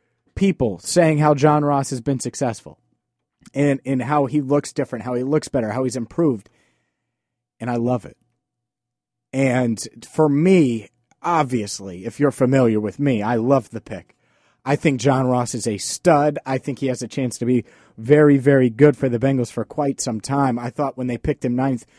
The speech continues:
it was a great pick. And since then, it hasn't delivered. He played seventeen snaps last year. He dealt with multiple injuries, including a knee issue. He fumbled the one time he got to touch the ball, was only targeted once, didn't have a catch as a rookie.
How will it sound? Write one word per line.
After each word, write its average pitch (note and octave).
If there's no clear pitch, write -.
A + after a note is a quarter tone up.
it A#2
was B2
a B2+
great D3
pick. E3
And D#3+
since G#3
then, F#3+
it F3
hasn't D#3+
delivered. C#3
He F#2
played C3+
seventeen C#3+
snaps C#3
last C#3+
year. E3+
He A#2+
dealt C#3+
with A#2+
multiple C3
injuries, C#3
including C3
a A2+
knee D3
issue. C#3+
He A2+
fumbled C#3+
the B2+
one C3+
time C3+
he B2+
got B2
to -
touch D3+
the C#3
ball, C#3
was B2
only A#2+
targeted A#2+
once, C#3
didn't B2+
have A#2+
a A2+
catch B2+
as A2
a G#2+
rookie. G2+